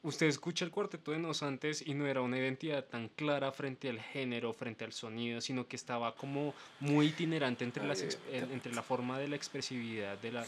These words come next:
Speaker 1: del sonido en como tal. O sea, experimentaban con, cogían con esto, con lo otro, ta, ta, ta. Era un sonido que se podría decir chatarrero, pero yo más que chatarrero era como lo que dice Mateo, muy experimental.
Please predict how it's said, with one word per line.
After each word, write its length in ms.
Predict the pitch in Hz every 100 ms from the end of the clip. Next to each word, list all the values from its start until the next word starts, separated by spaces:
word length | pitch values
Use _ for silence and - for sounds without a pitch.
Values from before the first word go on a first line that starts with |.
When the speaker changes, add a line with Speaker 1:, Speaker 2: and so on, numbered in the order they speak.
| 120
Speaker 1:
del 100 | 113
sonido 640 | - 107 110 156 131 123
en 80 | 131
como 300 | - 113 117
tal. 240 | 185 113 - - - -
O 100 | 127
sea, 280 | 123 107 - -
experimentaban 720 | 135 - 143 131 117 123 113
con, 240 | 117 135 131
cogían 260 | 123 120 110
con 200 | 120 143
esto, 320 | 151 143 147
con 140 | 139
lo 120 | 127
otro, 240 | 139 143 139
ta, 80 | 127
ta, 120 | 123
ta. 160 | 120 110 - -
Era 160 | 147 151
un 100 | 156
sonido 440 | 180 175 170 170
que 280 | - 175 -
se 220 | - -
podría 320 | 160 143 135 151
decir 260 | 170 190
chatarrero, 640 | - 170 165 160 165 143 -
pero 180 | 147
yo 260 | 131 135 139
más 360 | 139 151 156 -
que 80 |
chatarrero 520 | 160 165 160 135 131 139
era 160 | 131
como 320 | - 143 135 123
lo 120 | 123
que 80 | 131
dice 200 | 120 117
Mateo, 300 | 117 131 -
muy 320 | 127 127 127
experimental. 680 | 123 - 135 131 131 - -